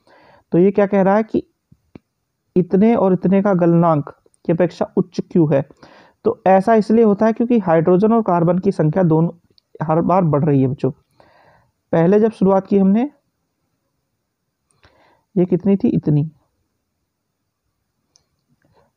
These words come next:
प्रोपेन में इतनी, ब्यूटेन में, फिर आगे बढ़ती चली गई। इसी वजह से जैसे जैसे कार्बन और हाइड्रोजन की संख्या बढ़ रही है,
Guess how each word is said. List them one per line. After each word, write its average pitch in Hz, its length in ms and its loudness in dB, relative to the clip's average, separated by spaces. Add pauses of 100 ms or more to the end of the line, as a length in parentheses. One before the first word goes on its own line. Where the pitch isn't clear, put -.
(100)
प्रोपेन 180 360 2
में 220 140 2
इतनी, 147 360 0 (160)
ब्यूटेन 175 380 2
में, 233 180 -2 (420)
फिर - 120 0
आगे 180 240 2
बढ़ती 170 260 0
चली 151 240 2
गई। 139 160 2 (500)
इसी 226 240 0
वजह 214 220 4
से 254 300 -2 (120)
जैसे 170 360 0
जैसे 226 220 0
कार्बन 185 340 0
और 202 100 0
हाइड्रोजन 170 420 0
की 185 80 -2
संख्या 165 260 -2
बढ़ 147 180 -2
रही 151 160 2
है, 190 140 0